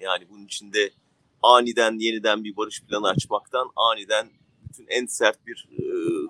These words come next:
katliam planına geçmeye kadar çok geniş bir yelpaze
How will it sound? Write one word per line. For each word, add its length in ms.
katliam 400
planına 380
geçmeye 460
kadar 360
çok 220
geniş 300
bir 60
yelpaze 600